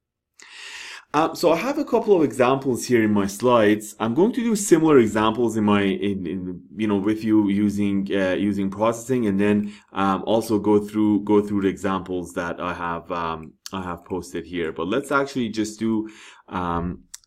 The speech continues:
a, a very similar example, but, uh, let's do it interactively so we can solve it together. So let's say, let's say we have a couple of classes.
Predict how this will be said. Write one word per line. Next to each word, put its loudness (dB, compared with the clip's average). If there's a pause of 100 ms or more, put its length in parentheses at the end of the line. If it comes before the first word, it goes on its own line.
(200)
a, -6
a 0
very 4
similar 4
example, -2
but, -2
uh, -2 (460)
let's -8
do 0
it 2
interactively -4
so -6
we -6
can -8 (1300)
solve -12
it -20
together. -8
So -4
let's -2
say, 2
let's -2
say -2
we 2
have 4
a 4
couple 0
of -2
classes. -10